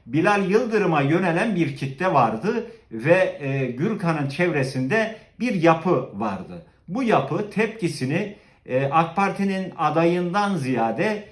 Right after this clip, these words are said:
Yeniden Refah Partisi'ne yönelmeyle gösterdi ve bu kitlede yaklaşık olarak Malatya'da yüzde iki üç, e, oranında diyebiliriz. Ve diğer bir sebep,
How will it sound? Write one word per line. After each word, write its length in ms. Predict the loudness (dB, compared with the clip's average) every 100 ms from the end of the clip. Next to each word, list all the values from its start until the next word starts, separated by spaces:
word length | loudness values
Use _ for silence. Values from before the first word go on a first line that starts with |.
| -12
Yeniden 680 | -6 0 2 0 0 -2 2
Refah 380 | 2 2 0 2
Partisi'ne 760 | 2 0 -2 -6 -4 -4 -6 -4
yönelmeyle 880 | 0 2 2 0 0 0 -2 -4 -8
gösterdi 840 | -6 -4 -6 -6 -4 -2 -2 -2 -10 _ -4
ve 400 | 2 2 2 -2
bu 120 | -6
kitlede 480 | -4 -4 -2 2 4
yaklaşık 640 | 4 2 0 -2 -2 -2
olarak 440 | -2 0 -2 -2 -2
Malatya'da 720 | 0 0 -2 0 2 2 -2 -16 -16 -4
yüzde 340 | -2 2 0
iki 300 | 0 -2 0
üç, 280 | 0 -2 -6
e, 280 | -6 -4 -2
oranında 760 | 0 2 2 2 4 2 2 -4 -16 -4
diyebiliriz. 680 | 0 2 2 -2 -8 -16 -20 _ _ _
Ve 240 | -2 0 2
diğer 280 | 2 2 2
bir 100 | -2
sebep, 440 | -2 -2 -4